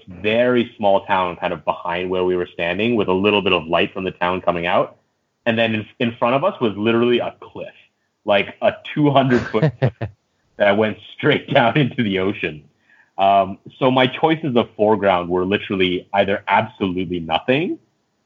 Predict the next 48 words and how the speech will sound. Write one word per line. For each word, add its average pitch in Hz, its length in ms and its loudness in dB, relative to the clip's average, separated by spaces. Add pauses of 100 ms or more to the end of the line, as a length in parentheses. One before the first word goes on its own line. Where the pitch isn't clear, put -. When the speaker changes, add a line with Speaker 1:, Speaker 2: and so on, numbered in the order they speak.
(140)
Speaker 1:
uh, 92 320 2 (100)
or 101 380 2
this 90 160 -6
house. - 280 -8 (560)
And 110 220 -2
so 104 420 2
I 113 60 0
have 175 140 0
a 151 100 -2
shot 139 200 0
of 87 140 -6
just 104 160 -6
the 95 80 -4
Milky 90 280 -4
Way, 90 160 0
but 82 100 -6
that's 92 140 -4
boring, 87 340 -2
right? 80 180 -6
You 87 140 -6
can, 78 280 -8
you 90 120 -4
can 87 100 -4
go 87 140 2
on, 82 140 -2
like, 82 260 -4 (340)
nasa 87 420 0
dot 85 220 2
com 90 280 2
and 78 120 -12
look 90 160 -6
at 76 100 -12
that, - 260 -8 (360)
um, 85 200 0
Speaker 2:
Right. 127 180 0
Speaker 1:
in 87 60 -6 (160)
much - 180 -20
better, 87 380 0
in 98 140 -4
much 98 200 0
better 87 200 2
quality. 95 460 -2
So 110 80 -2
I 110 120 2
actually 147 440 0 (300)
enjoyed 98 760 0 (540)
sort 104 120 -2
of 87 100 -6